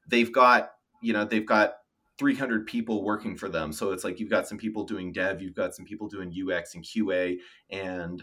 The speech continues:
uh, project management, and, uh, you know, you've got the, um, the strategy behind it and everything. So imagine a company that basically does freelance work for other companies that could range anywhere from, you know, a mom and pop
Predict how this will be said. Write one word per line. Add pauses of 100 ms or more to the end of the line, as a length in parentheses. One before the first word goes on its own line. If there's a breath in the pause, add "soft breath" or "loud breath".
uh,
project
management,
and, (340 soft breath)
uh,
you
know,
you've
got
the, (380)
um, (140)
the
strategy
behind
it
and
everything.
So
imagine (680 soft breath)
a
company
that
basically
does
freelance
work
for
other (360)
companies
that
could
range
anywhere
from,
you
know,
a
mom
and
pop